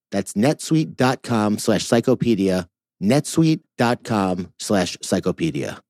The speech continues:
Learning a second and third language has opened my mind in ways I did not expect. Language can be such a barrier. We feel divided or separated from people who are speaking a language we don't understand.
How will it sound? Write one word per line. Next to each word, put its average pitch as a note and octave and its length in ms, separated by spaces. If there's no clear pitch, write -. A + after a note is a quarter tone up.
Learning D#3 320
a C#3 40
second B2 440
and F2 140
third G#2+ 260
language F2 380
has F2 140
opened G#2+ 280
my G2+ 100
mind F#2+ 280
in F2+ 140
ways F2 320
I F2+ 200
did G2 200
not E2 200
expect. - 600
Language D3 320
can A#2+ 100
be G2 100
such - 280
a A#2 60
barrier. F2 540
We D#2 120
feel A2+ 220
divided F#2 540
or F2 100
separated F#2+ 540
from F2+ 140
people F2 280
who E2+ 120
are E2 40
speaking G#2 340
a F#2+ 40
language G2 360
we G#2+ 160
don't G#2+ 220
understand. D#2+ 640